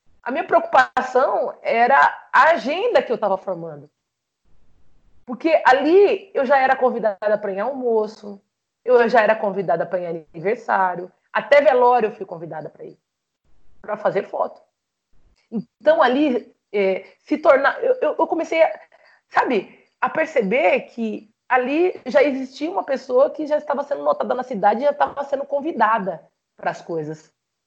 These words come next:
Então, assim, eu comecei a ter uma rotina, como eu tinha na puc.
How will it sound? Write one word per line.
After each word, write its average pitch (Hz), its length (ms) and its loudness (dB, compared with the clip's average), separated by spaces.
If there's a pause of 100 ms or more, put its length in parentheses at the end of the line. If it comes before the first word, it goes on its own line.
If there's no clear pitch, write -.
(280)
Então, 302 280 0 (180)
assim, 269 400 0 (300)
eu - 100 -6
comecei 302 320 4
a - 40 4
ter 330 80 0
uma 320 140 2
rotina, 339 400 -2
como 269 160 -4
eu 285 60 -4
tinha 285 160 -6
na 320 80 0
puc. 277 360 -10